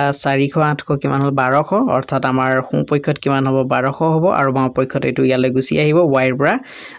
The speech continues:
জিৰ' পইণ্ট ছেভেন ফাইভ ৱাই মাইনাছ হ'ব। মই ডাইৰেক্টলি কৰিছোঁ। ৱাইৰ পৰা যদি মাইনাছ হয়, তেতিয়া কিমান হ'ব? এইটো জিৰ' পইণ্ট টু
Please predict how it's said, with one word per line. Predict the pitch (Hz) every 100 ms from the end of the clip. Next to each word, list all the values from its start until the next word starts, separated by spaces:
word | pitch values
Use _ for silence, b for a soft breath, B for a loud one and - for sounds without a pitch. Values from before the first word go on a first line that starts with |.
| -
জিৰ' | 139 143 143
পইণ্ট | 151 147
ছেভেন | 135 131 131
ফাইভ | 139 131
ৱাই | 131 131
মাইনাছ | 127 147 170
হ'ব। | 170 165
মই | 147 131
ডাইৰেক্টলি | 135 143 160
কৰিছোঁ। | 165 156 214 262 - -
ৱাইৰ | 135 135
পৰা | 147 143
যদি | 143 143
মাইনাছ | 139 156 160
হয়, | 175 190
তেতিয়া | 131 135
কিমান | 131 131 131
হ'ব? | 131
এইটো | 127 139
জিৰ' | 135 131 123 135
পইণ্ট | 180 247 B B B _ -
টু | 147